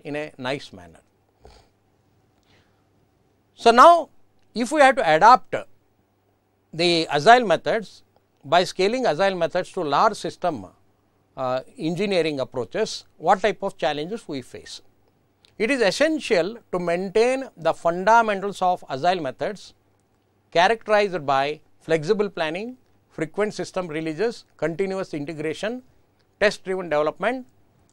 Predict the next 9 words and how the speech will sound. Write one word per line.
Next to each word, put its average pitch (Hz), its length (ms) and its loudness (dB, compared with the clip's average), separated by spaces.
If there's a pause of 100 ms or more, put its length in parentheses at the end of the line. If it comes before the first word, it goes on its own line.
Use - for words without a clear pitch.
(160)
and 214 300 -2
good 170 240 -6
team 180 180 -8
communication, - 680 -14 (760)
which 233 220 -6
is 214 160 -2
quite 175 300 -4
challenging 139 480 -4
one. 82 140 -20